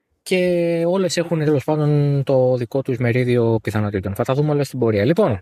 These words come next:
ε, βγήκαν τα οικονομικά στοιχεία για το δεύτερο τρίμηνο του δύο χιλιάδες είκοσι έξι στη Φόρμουλα ένα.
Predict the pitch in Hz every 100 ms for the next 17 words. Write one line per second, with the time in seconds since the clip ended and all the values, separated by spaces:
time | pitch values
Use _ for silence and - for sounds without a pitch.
0 | _ _ _ _ _ _ _ - 151 151
1 | 214 208 190 165 156 156 165 - - 165
2 | 156 143 131 123 117 110 _ _ - 131
3 | 127 143 147 131 - 135 127 120 117 120
4 | 113 117 - 98 - 107 - 214 240 _
5 | - 113 101 92 104 160 247